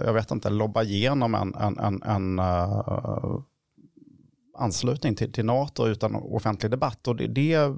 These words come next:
nu ska jag inte säga att de var de enda personerna där, att de kanske ens var de viktigaste personerna där, men de var ju, de var goda exempel på det, ska jag säga. Och där lyckades man ju. Alltså vi, vi,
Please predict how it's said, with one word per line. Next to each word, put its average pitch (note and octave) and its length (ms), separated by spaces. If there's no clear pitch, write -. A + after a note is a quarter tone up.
nu B2 80
ska A#2+ 140
jag D3 40
inte - 60
säga F#2 120
att G2+ 60
de C3+ 260
var A2 120
de G#2+ 140
enda G2+ 160
personerna C3+ 600
där, G2 140
att G2 160
de G2 140
kanske G#2 200
ens G2+ 180
var G#2+ 120
de G2 160
viktigaste C#3 580
personerna - 560
där, - 180
men A2+ 180
de A2 100
var A2+ 100
ju, G#2 200
de G#2+ 220
var G#2+ 140
goda A2+ 340
exempel B2+ 520
på G#2+ 120
det, G2+ 120
ska - 140
jag G#2 60
säga. G2+ 200
Och - 120
där A2+ 240
lyckades D#3+ 460
man C3 140
ju. C3 240
Alltså B2 240
vi, A#2 240
vi, C3+ 320